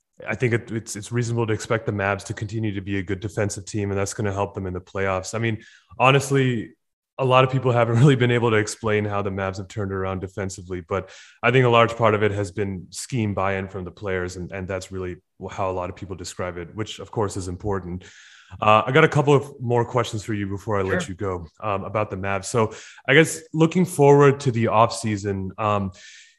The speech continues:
Speaker 1: what sort of, I guess, like, player archetype or, or, you know,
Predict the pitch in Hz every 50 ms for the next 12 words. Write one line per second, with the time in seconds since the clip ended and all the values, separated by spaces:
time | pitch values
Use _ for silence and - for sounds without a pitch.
0 | _ _ _ _ _ _ _ _ _ _ _ _ _ 143 127 131 165 165 - -
1 | - - - - - 139 139 139 135 117 113 110 110 120 120 - - 113 98 -
2 | - - _ - - 123 117 113 110 104 117 117 - 127 - - 117 107 104 104
3 | 101 - 110 101 101 - 107 110 98 90 - - 107 104 101